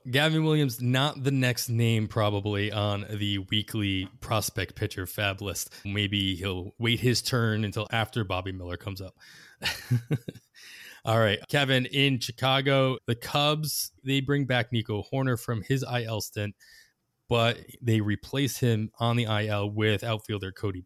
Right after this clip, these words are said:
Bellinger. He hits the I L with a knee contusion. It was predated for early in the week, so he'll probably only stick, stay on the I L for the minimum time, but it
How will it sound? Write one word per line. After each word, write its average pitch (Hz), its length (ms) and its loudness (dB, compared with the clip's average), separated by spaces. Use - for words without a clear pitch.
Bellinger. 113 600 2
He 127 180 0
hits 120 180 0
the 113 100 -2
I 101 200 -2
L 104 260 -2
with 101 180 -6
a 104 40 -6
knee 107 360 0
contusion. 131 800 -2
It 131 80 -4
was 127 580 0
predated 110 460 -2
for 110 180 -8
early 117 240 4
in 104 80 2
the 98 100 0
week, 98 200 -2
so 98 260 -2
he'll 151 140 4
probably 170 500 2
only 156 240 4
stick, 143 500 0
stay 135 380 2
on 127 160 0
the 127 80 0
I 123 180 0
L 123 160 2
for 123 140 -6
the 110 80 -4
minimum 110 320 0
time, 127 300 0
but 110 120 -4
it 101 120 -4